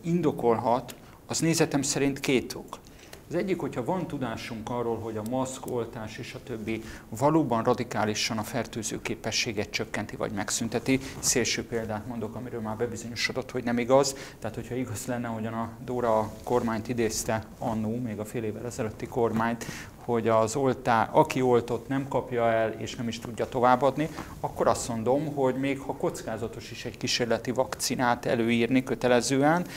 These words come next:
de valóban akkor általános oltási kötelezettséget is elő lehetne írni.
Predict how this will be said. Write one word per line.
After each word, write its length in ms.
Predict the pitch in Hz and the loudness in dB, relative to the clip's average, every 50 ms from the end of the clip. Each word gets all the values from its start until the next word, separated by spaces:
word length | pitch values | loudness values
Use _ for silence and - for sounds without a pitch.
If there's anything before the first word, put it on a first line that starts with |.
| - - - | -14 -14 -8
de 140 | - 208 226 | 2 4 6
valóban 460 | 220 190 117 98 107 104 104 127 135 | 6 6 6 4 2 0 0 0 -2
akkor 280 | 147 147 143 - - 147 | -2 -4 -4 -4 -4 -2
általános 440 | 127 101 101 - 120 113 117 - - | -2 -2 -4 -6 -8 -10 -10 -10 -12
oltási 360 | - - - 110 - - - | -12 -10 -10 -10 -10 -12 -12
kötelezettséget 720 | - 113 - 104 104 104 117 113 - - - 113 117 117 - | -12 -10 -8 -6 -6 -6 -6 -8 -8 -8 -6 -6 -6 -6 -6
is 160 | 135 - - | -6 -4 -4
elő 160 | 127 113 113 | -2 -2 0
lehetne 380 | 120 127 117 - - - 139 135 | 0 0 0 0 0 0 0 0
írni. 240 | 135 117 - - | 0 0 -2 -4